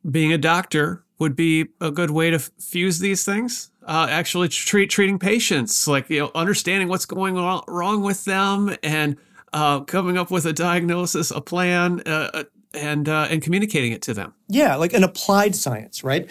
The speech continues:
Speaker 2: So, so at the intersection of dealing with, um, you know, humankind and also dealing with the science. And that's,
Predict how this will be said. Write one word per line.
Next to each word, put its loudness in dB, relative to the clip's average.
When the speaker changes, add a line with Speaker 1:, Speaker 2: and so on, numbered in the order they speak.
Speaker 2:
So, 4
so 2
at 2
the 4
intersection 2
of 0
dealing 4
with, 0
um, 2
you -2
know, 0
humankind 2
and 2
also 2
dealing 4
with 0
the -4
science. -4
And 2
that's, 2